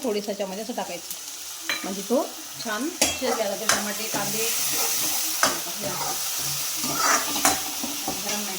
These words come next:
थंडच आहे. आणि थोडीशी आपण हे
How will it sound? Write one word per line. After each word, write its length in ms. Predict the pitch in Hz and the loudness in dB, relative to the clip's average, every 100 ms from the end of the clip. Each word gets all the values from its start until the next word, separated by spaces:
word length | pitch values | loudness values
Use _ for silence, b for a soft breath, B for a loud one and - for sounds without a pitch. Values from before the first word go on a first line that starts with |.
| - | -4
थंडच 300 | 214 202 - | -2 -2 -2
आहे. 140 | 180 - 294 - - - - - - - - - - - - - 156 - - - | -2 -2 -4 -4 -4 -4 -4 -4 -2 -2 -4 -4 -4 -4 -4 -4 -4 -2 -2 -2
आणि 100 | 214 226 | -2 -2
थोडीशी 260 | 254 247 247 | 0 2 2
आपण 200 | 247 247 | 0 0
हे 180 | 262 | 0